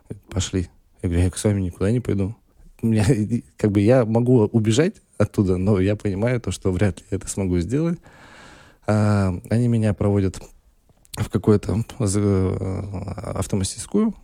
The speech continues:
ангар, говорят: «Садись». Сажусь. А, там, а, если мне не изменяет память, серые стены, покрашенные, знаешь, как бы вот так вот серое и сверху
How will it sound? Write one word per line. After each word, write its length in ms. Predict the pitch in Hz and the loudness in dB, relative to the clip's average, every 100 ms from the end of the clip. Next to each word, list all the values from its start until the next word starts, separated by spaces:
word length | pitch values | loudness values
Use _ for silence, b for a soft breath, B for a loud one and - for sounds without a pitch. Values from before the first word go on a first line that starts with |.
| - | -10
ангар, 220 | 110 127 135 | -6 -4 -4
говорят: 220 | 104 104 | -4 -6
«Садись». 360 | - 98 - - b b b _ _ _ _ _ _ _ _ _ _ - | -4 -4 -4 -12 b b b _ _ _ _ _ _ _ _ _ _ -20
Сажусь. 500 | - - 107 170 - - b b b b | -10 -6 -2 -4 -6 -14 b b b b
А, 220 | - 98 95 | -4 -2 -2
там, 420 | - 92 90 113 - - - - - - _ _ _ _ _ _ _ _ - | -2 -4 -4 -8 -16 -20 -20 -20 -20 -20 _ _ _ _ _ _ _ _ -14
а, 180 | 101 90 | -8 -6
если 460 | 92 107 - 98 | -4 -4 -4 -4
мне 240 | 92 95 95 | -4 -4 -4
не 120 | 92 | -6
изменяет 380 | 87 98 92 - | -6 -6 -6 -6
память, 500 | 104 92 90 - - _ - - _ _ - - - - - | -6 -4 -6 -12 -20 _ -20 -20 _ _ -18 -16 -16 -20 -12
серые 500 | - 110 104 92 90 | -4 0 2 0 -4
стены, 420 | 101 - 120 139 123 - _ - | -8 -2 0 0 -4 -12 _ -14
покрашенные, 440 | - - 113 - 98 | -8 -2 0 0 0
знаешь, 180 | 123 - | 0 0
как 160 | 107 | -2
бы 100 | 98 | -2
вот 80 | 95 | -2
так 100 | 95 | 0
вот 140 | 95 - B B | -2 -6 B B
серое 360 | - - 151 127 | -6 -2 2 2
и 100 | 98 | 0
сверху 440 | - 113 113 95 | -4 -2 -2 -4